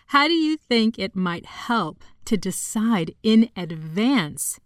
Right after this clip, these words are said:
to have a good attitude about it? That's one tip about reframing that I always try to remember. There are some situations and experiences and places that will present challenging scenarios.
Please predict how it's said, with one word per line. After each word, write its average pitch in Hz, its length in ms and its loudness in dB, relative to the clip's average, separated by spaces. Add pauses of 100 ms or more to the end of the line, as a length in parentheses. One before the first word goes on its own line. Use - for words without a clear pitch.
(120)
to 214 100 -4
have 175 420 -4
a 202 80 -6
good 165 380 -8 (120)
attitude 233 560 -4
about 143 300 -14
it? 127 220 -18 (400)
That's 233 480 0
one 220 300 4
tip - 280 0
about 165 280 -4
reframing 175 680 -2
that 165 100 -2
I 160 160 -6
always 214 440 0
try 180 280 -2
to 170 100 -2
remember. 156 640 -6 (480)
There 320 300 2
are 220 300 4
some 175 400 0
situations 175 840 -2
and 160 100 -4
experiences 190 760 0
and 160 160 -8
places 196 800 0
that 175 180 -4
will 190 160 -2
present 202 1040 2 (260)
challenging 208 1000 0
scenarios. 165 920 -6